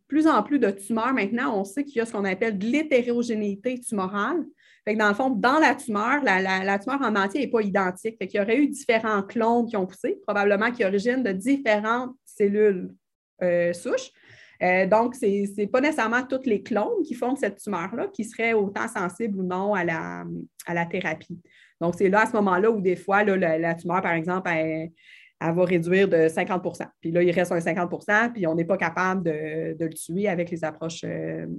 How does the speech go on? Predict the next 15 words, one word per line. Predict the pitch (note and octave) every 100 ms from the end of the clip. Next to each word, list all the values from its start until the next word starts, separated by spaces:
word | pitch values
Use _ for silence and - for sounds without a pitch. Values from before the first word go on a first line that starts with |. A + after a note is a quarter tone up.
| -
normales. | E3+ E3 D#3 D#3
Fait | F3
que | E3+
ça | E3
pourrait | E3 F3 F3
être | F3
une | E3
autre | F3+
façon | F#3+ D#3 F3
d'expliquer, | F3 D#3+ - E3+ - F#3+ F3
là, | E3
ces | D#3+ D#3
mécanismes | D#3+ F3+ D#3+ F3 F3 D#3+
de | D#3
résistance-là. | D#3+ D#3+ - - E3 E3+ E3